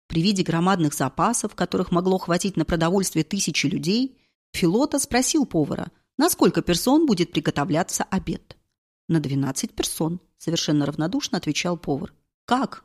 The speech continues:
продолжал изумлённый медик. "Неужели восемь кабанов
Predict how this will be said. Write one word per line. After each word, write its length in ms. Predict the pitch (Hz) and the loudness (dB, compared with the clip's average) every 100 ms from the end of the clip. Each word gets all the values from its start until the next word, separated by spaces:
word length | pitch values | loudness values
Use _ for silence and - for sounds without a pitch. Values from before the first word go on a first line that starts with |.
| - | -4
продолжал 480 | 151 147 151 160 160 | 0 2 2 2 2
изумлённый 440 | 170 160 156 156 | 2 4 4 4
медик. 500 | 160 143 - - - _ _ - | 4 2 0 -8 -14 _ _ 2
"Неужели 360 | 175 196 240 226 | 4 6 6 6
восемь 360 | 175 247 165 | 4 4 4
кабанов 580 | 165 160 160 185 240 - | 2 2 4 4 2 -2